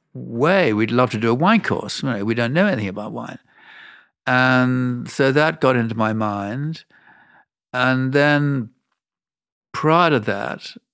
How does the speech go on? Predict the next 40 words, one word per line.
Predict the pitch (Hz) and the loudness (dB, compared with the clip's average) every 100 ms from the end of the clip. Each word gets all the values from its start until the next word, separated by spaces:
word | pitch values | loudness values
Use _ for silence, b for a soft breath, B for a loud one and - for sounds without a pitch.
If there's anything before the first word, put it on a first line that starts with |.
| _ _ _ - | _ _ _ -6
I'd | 120 | -2
met | 123 131 | 0 -2
with | 113 107 | -2 -4
John | 131 123 | 2 2
Winroth, | 123 156 120 95 - - | 4 4 2 0 -8 -10
who | 120 110 | -4 -2
was | 107 107 101 | 0 -2 -2
the | |
wine | 113 117 | 2 2
correspondent | 113 117 104 117 113 101 101 | 2 0 0 0 0 0 -2
on | 104 101 | -4 -2
the | |
Herald | 104 101 95 | -2 0 -2
Tribune. | 160 135 98 98 139 151 B B B B B _ _ - | -2 -2 -2 -2 -6 -8 B B B B B _ _ -4
And | 117 113 113 110 110 110 | 0 2 2 2 0 -4
I | 113 - 113 | -6 -4 -2
kept | 113 135 127 - | 0 0 0 -2
on | 113 107 | -2 -2
sending | 104 127 127 113 | -2 0 2 2
him | 104 101 107 104 113 - | 0 0 -4 -6 -8 0
bottles | 120 - 110 101 - | 0 2 -2 -4 -4
that | 107 | -2
I | 101 98 | 0 0
liked | 107 104 104 107 | 2 2 0 -4
with | 104 101 | -4 -2
a | 104 | 0
note | 110 107 - | 2 2 0
saying, | - 101 101 101 | -2 0 0 -2
"This | 107 110 - | -2 -4 -4
is | 98 | -4
Stephen | - 104 101 | -4 -4 -2
Spurrier. | - 107 104 98 98 B B B B - | -2 0 2 0 -4 B B B B -10
I | |
hope | 98 107 - | -2 -2 0
you | |
like | 101 104 - | 0 -2 -2
this | 92 | -2
wine." | 120 107 101 113 135 _ _ _ _ _ _ _ _ | 0 2 2 -2 -6 _ _ _ _ _ _ _ _
And | 131 135 135 | 0 2 2
then | 143 175 180 165 160 147 | 4 4 4 2 0 -4